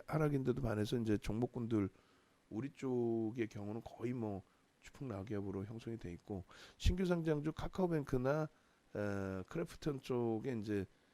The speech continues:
하락이 상당히 월등해져 있죠. 일단 일 분 기준에서의, 에, 저 앞전 거래대금 이 조 이상의 거래대금이면 사실은 좀 불편해요.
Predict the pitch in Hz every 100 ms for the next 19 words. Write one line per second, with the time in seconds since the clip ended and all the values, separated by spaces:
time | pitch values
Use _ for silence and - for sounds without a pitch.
0 | _ - 151 127 113 101 117 135 123 120
1 | 101 101 82 95 95 110 107 101 92 -
2 | 104 - - - - - - - - -
3 | - - 123 - 156 151 147 - _ _
4 | _ _ _ _ _ _ _ _ _ _
5 | _ _ _ _ _ _ - - 147 170
6 | 190 185 160 160 151 143 135 131 127 123
7 | 113 101 110 117 123 - 104 95 85 80
8 | 73 - _ _ _ _ _ _ _ _
9 | _ _ _ - - - 101 - - 156
10 | 156 156 151 147 143 131 - - 117 120
11 | 123 117 123 101 104 120 160 110 117 113
12 | 120 101 107 113 110 101 104 120 - -
13 | 139 143 151 - 98 143 131 160 123